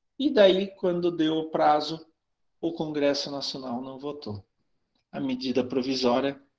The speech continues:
perdeu a eficácia. Ele teve que se-, é, separar tudo de novo. Perdeu milhões de reais. A ideia básica até que era boa, mas não era o caso de medida provisória.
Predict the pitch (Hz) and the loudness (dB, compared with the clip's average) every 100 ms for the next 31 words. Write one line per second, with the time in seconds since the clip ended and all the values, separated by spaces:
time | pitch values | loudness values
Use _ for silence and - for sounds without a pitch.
0 | _ _ - 165 143 120 131 127 131 127 | _ _ 4 6 6 4 4 4 2 -2
1 | - 139 - 123 107 - - - - - | -6 -8 -10 -6 -2 -4 -6 -20 -14 -4
2 | 139 135 143 135 131 127 - 143 - - | -4 -2 0 0 -2 -6 -4 -4 -6 -20
3 | _ _ _ _ - - - _ _ - | _ _ _ _ -18 -18 -20 _ _ -10
4 | - - - 127 113 - 147 143 127 127 | -8 -6 -6 -6 -2 -2 0 2 2 0
5 | - 131 143 147 147 120 107 - _ _ | -4 -2 -2 -2 -4 -6 -8 -12 _ _
6 | - 202 151 139 131 156 165 135 131 123 | 6 6 6 6 6 4 0 0 -2 0
7 | 165 185 208 185 139 - - _ - - | 2 2 0 -6 -8 -10 -12 _ -20 -14
8 | - 302 294 277 339 359 208 - 269 311 | 4 6 8 8 10 10 10 10 8 8
9 | 220 277 285 - 339 381 381 330 247 269 | 6 2 -2 2 4 4 4 4 6 6
10 | 240 196 196 160 170 190 190 185 185 202 | 6 6 6 4 0 0 0 -2 2 2
11 | 220 226 233 220 208 208 208 202 190 180 | 4 4 2 4 6 8 6 8 8 8
12 | 175 190 185 170 165 170 180 185 202 233 | 8 0 0 2 0 0 -2 0 10 12
13 | 233 - | 12 10